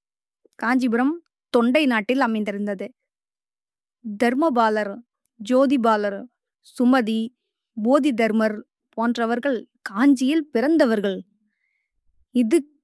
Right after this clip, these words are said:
கோவில்களின் நகரம் எனவும் புகழப்படுகிறது. இங்குள்ள புகழ்பெற்ற கைலாசநாதர் கோவிலை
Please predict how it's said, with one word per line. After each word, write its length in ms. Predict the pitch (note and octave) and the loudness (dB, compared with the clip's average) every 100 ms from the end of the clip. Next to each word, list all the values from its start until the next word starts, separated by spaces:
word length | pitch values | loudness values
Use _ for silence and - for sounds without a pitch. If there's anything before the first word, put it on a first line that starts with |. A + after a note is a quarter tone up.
| - | 0
கோவில்களின் 760 | D4 F#4 G4 F#4+ D4 C#4+ D4+ | 4 4 2 2 4 4 4
நகரம் 520 | B3 A3 C4 B3+ G3 - C#4+ | 2 2 2 2 -2 -8 -6
எனவும் 440 | G#3+ A#3 B3+ E4+ B3+ | -2 -2 -2 -2 0
புகழப்படுகிறது. 800 | A#3 A3+ A3 G#3 F#3+ F#3 F3+ F#3+ - _ _ _ _ _ _ | 2 2 0 -2 -2 -6 -10 -14 -16 _ _ _ _ _ _
இங்குள்ள 520 | - G#3+ B3 B3 C#4 D4 | -4 0 2 4 4 2
புகழ்பெற்ற 840 | - - A3 C#4+ C#4 D4+ - F4 - | -2 -6 0 2 2 0 -2 -4 0
கைலாசநாதர் 840 | C4+ C#4 C4 - B3+ A3+ G#3+ A3 - | 2 4 2 0 0 0 0 -2 -2
கோவிலை 480 | A3 G#3+ G3 G3 | 0 0 -2 -4